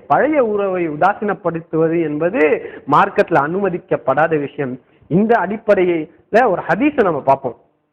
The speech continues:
ஒரு மனிதர் சக்ராத்தான நிலைமையில உயிர் பிரியும் தருவாயில இருக்காரு. அப்போ சுத்தி இருக்கிறவங்க எல்லாம்,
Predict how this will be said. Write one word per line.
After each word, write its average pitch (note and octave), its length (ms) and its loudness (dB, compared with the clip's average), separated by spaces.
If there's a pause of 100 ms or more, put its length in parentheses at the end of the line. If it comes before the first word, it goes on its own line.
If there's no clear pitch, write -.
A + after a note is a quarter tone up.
(920)
ஒரு G#3+ 180 6
மனிதர் A#3 680 -2 (200)
சக்ராத்தான B3 720 2
நிலைமையில G#3 460 -2
உயிர் A3+ 400 -2
பிரியும் A3+ 320 0
தருவாயில G#3 520 0
இருக்காரு. E3+ 580 0 (920)
அப்போ B3 560 0 (180)
சுத்தி C4+ 260 2
இருக்கிறவங்க A#3+ 360 2
எல்லாம், B3 360 -2